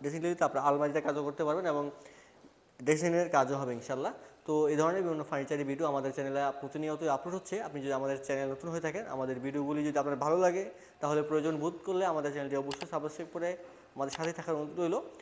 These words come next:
আর দেশের যে কোনো প্রান্ত থেকে ইনশাল্লাহ আমাদের শোরুমে আসতে পারেন, দেখে শুনে বুঝে আপনার furniture order করতে পারেন অথবা রেডিমেড কিনে নিয়ে যেতে পারেন। তো আজকের জন্য এখানে শেষ করছি। নতুন কোনো furniture নিয়ে, নতুন কোনো furniture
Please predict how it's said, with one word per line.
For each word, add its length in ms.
আর 80
দেশের 220
যে 160
কোনো 200
প্রান্ত 240
থেকে 180
ইনশাল্লাহ 240
আমাদের 180
শোরুমে 320
আসতে 200
পারেন, 140
দেখে 260
শুনে 160
বুঝে 220
আপনার 200
furniture 320
order 200
করতে 220
পারেন 160
অথবা 300
রেডিমেড 300
কিনে 220
নিয়ে 160
যেতে 180
পারেন। 220
তো 100
আজকের 180
জন্য 160
এখানে 220
শেষ 160
করছি। 240
নতুন 200
কোনো 160
furniture 360
নিয়ে, 140
নতুন 140
কোনো 120
furniture 300